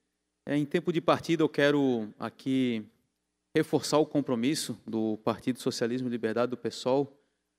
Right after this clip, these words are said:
com o tema da educação de qualidade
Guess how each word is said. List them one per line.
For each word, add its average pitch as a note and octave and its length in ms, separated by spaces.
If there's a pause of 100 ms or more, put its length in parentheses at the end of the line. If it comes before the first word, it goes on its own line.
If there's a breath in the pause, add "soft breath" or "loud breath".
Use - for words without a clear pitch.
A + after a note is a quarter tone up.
(180)
com D#3 140
o D#3 40
tema D3+ 640
da C3+ 140
educação C#3+ 640
de C3+ 80
qualidade B2+ 680